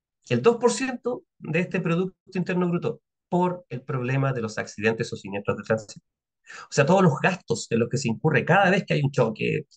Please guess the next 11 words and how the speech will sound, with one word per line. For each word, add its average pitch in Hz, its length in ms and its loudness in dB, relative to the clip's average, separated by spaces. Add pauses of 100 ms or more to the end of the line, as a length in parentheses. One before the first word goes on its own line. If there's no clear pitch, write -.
(420)
o 117 80 -2
un 113 100 4
accidente, 120 520 0
imagínense, 107 600 -4 (280)
eh, 123 180 2 (220)
mobiliario 139 500 0
público, 131 800 -4 (220)
postes, 123 640 0
gasto 135 280 -2
en 135 80 0
carabineros, 123 920 -2